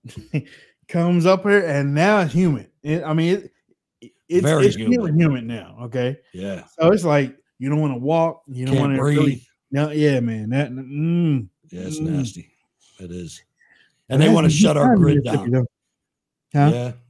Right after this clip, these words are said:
Speaker 2: And they wanna shut our grid down so we can't have air conditioning. I remember Barack Obama said that.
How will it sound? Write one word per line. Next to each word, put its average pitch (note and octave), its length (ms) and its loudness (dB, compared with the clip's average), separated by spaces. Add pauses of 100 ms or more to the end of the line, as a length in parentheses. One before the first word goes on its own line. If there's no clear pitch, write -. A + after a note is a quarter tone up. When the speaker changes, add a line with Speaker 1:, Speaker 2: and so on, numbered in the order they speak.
(160)
Speaker 2:
And A#2 100 -8
they D3 80 0
wanna D3 200 -4
shut D3 220 -4
our B2 120 -4
grid B2+ 280 -6
down G#2+ 200 -10
so A2 140 -14
we A2+ 80 -12
can't A#2+ 200 -10
have G#2+ 120 -10
air A#2+ 120 -8
conditioning. F#2 420 -16
I - 40 -10
remember C3+ 260 -8
Barack B2 320 -12
Obama A2 380 -12
said B2 300 -14
that. - 180 -20